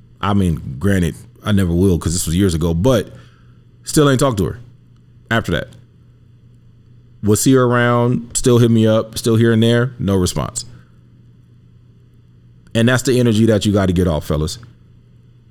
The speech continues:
Know when to red shirt, know how to red shirt, know what is red shirting, and use that shit to your advantage. And what I mean by that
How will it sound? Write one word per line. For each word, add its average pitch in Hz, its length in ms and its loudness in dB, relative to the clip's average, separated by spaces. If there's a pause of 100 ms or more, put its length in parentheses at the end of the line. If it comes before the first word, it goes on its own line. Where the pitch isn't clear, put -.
Know 104 260 2
when 143 200 2
to 127 60 2
red 113 220 2
shirt, 76 280 -4 (640)
know 104 180 0
how 113 180 -2
to 107 60 0
red 90 240 0
shirt, - 260 -6 (340)
know 98 200 2
what 117 220 4
is 123 140 4
red 113 200 2
shirting, 82 340 0
and 87 160 2
use 127 280 4
that 113 220 2
shit 101 380 0 (340)
to 113 120 -2
your 98 100 2
advantage. 110 680 -2 (1080)
And 95 120 -2
what 98 120 2
I 98 60 0
mean 113 240 4
by 113 180 2
that 113 320 0